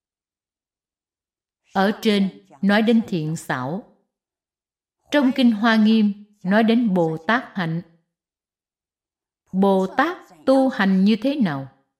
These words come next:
Ở đây, xin giới thiệu đơn giản khái quát cho các đồng tu một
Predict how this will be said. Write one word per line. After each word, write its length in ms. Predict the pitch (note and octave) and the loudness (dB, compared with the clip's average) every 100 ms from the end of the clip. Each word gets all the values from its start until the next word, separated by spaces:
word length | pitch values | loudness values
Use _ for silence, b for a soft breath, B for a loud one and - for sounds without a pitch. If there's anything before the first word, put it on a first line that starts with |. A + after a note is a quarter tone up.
| _ _ _ _ _ _ _ _ | _ _ _ _ _ _ _ _
Ở 180 | F#3 F#3 | -4 -2
đây, 340 | F#3+ F#3+ F#3 - - - - | 0 -2 -4 -10 -20 -18 -6
xin 260 | - A#3+ | 2 4
giới 180 | A3+ C#4+ | 4 0
thiệu 200 | A#3 F3+ | 0 0
đơn 300 | F3+ G3+ F#3 E3+ | 0 0 0 0
giản 200 | D3+ F3+ | -4 -6
khái 200 | - C4 D4 | -6 -8 -4
quát 240 | C4+ C#4 - | -2 -2 -4
cho 100 | F#3+ - | -6 -4
các 180 | A#3 | -4
đồng 240 | G3+ D#3+ D#3+ | -4 -4 -4
tu 160 | F#3+ F#3+ | -4 -2
một 180 | E3 | -4